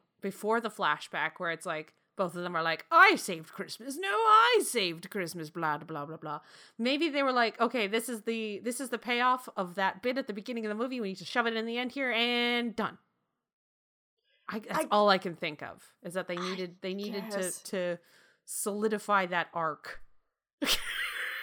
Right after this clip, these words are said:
Speaker 2: Yeah,
Speaker 1: And I
Speaker 2: it
Speaker 1: use,
Speaker 2: was just
Speaker 1: I use
Speaker 2: like
Speaker 1: that very loosely.
Speaker 2: Yeah. The, yeah, it's just, I don't, I don't understand it. It, I, I almost wonder if it was just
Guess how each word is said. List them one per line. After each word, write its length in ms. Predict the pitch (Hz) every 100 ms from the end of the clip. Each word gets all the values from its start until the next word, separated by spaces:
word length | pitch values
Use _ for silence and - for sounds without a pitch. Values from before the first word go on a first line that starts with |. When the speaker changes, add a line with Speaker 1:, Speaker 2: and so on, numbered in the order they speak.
| - - - - - -
Speaker 2:
Yeah, 460 | 269 339 381 370 277
Speaker 1:
And 80 | -
I 40 | 202
Speaker 2:
it 20 |
Speaker 1:
use, 80 | 330
Speaker 2:
was 160 | - -
just 140 | 392
Speaker 1:
I 20 |
use 60 | 403
Speaker 2:
like 160 | 320
Speaker 1:
that 220 | 208 190 175
very 200 | 196 185
loosely. 680 | 175 170 170 - 165 160 160 _ _ _ _ - 226
Speaker 2:
Yeah. 420 | 233 185 165 175 _ _ _ _ _ _ _ _ -
The, 240 | 233 190 - _ _ _
yeah, 420 | - 220 175 165 160
it's 260 | - 220 -
just, 420 | 269 247 - - _ _ _ _ _ _ -
I 60 | 220
don't, 220 | 226 214 -
I 80 | 196
don't 120 | 196
understand 540 | 190 190 - 190 180
it. 220 | 175 - -
It, 160 | 202 -
I, 180 | 226
I 200 | 190 233
almost 280 | 240 277 269
wonder 300 | 240 240 226
if 180 | - 208
it 140 | 208
was 180 | 180 202
just 540 | 175 202 185 190 -